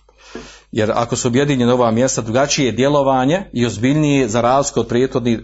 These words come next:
e, e, gradova, državica. <clears throat> Ovim danas, znači, današnjim vjerskom ovo, ovo možemo ka-, okarakterisati kao neku,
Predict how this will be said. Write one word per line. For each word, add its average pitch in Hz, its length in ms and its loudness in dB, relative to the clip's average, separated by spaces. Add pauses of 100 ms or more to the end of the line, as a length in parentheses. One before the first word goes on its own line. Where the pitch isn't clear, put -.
e, 107 40 -2
e, 92 420 -2
gradova, 113 400 0
državica. 101 760 -2 (420)
<clears throat> - 840 -4
Ovim 175 320 2
danas, 170 440 0 (100)
znači, 160 280 0
današnjim 175 320 0
vjerskom 185 240 0
ovo, 170 420 0
ovo 170 200 2
možemo 160 260 2
ka-, 131 380 -2
okarakterisati 139 760 -2
kao 131 120 -2
neku, 139 340 -4